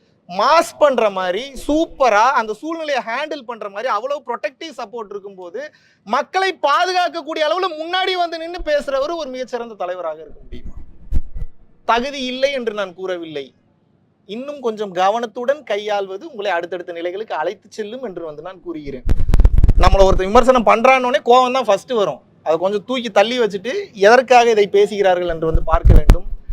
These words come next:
அரசியலை வந்து அறிக்கை விட்டு மட்டுமே, கடைசி வரைக்கும் பேசிக்கொண்டு மட்டுமே வந்து அரசியலை கடைசி வரைக்கும் நான் கடந்து செல்வேன் என்பது தமிழ்நாட்டு அரசியலுக்கு ஒத்து வராது என்று என்னுடைய பர்சனலான கருத்து. ராஜராஜ சோழனை பற்றி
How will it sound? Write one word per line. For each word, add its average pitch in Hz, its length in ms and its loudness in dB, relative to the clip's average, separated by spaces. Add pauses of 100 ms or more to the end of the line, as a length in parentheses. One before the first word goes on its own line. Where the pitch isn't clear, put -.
(140)
அரசியலை 254 600 6
வந்து 220 300 -4
அறிக்கை 233 400 0
விட்டு 233 220 -12
மட்டுமே, 208 380 -10
கடைசி 220 320 -4
வரைக்கும் 233 240 -2
பேசிக்கொண்டு 254 560 2
மட்டுமே 220 360 -8
வந்து 220 200 -4
அரசியலை 220 460 0
கடைசி 202 240 -4
வரைக்கும் 220 280 -6
நான் 202 80 -6
கடந்து 226 340 -2
செல்வேன் 208 280 -8
என்பது 190 540 -6 (440)
தமிழ்நாட்டு 240 460 -6
அரசியலுக்கு 180 400 -12
ஒத்து 175 180 -14
வராது 160 280 -8
என்று 160 240 -18
என்னுடைய 151 360 -14
பர்சனலான 143 320 -10
கருத்து. 123 360 -18 (760)
ராஜராஜ 208 680 8
சோழனை 202 440 2
பற்றி 196 580 -4